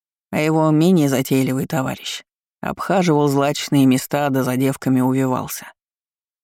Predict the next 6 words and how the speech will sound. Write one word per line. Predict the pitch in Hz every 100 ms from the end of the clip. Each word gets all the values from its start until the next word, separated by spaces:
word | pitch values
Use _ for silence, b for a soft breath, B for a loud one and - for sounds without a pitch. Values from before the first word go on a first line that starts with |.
| _ _
Уж | - -
сколько | - - - 175 - -
раз | 175 -
мне | 170 160
бюргеры | 156 160 165 151 156 156
жаловались, | 151 156 151 143 - - -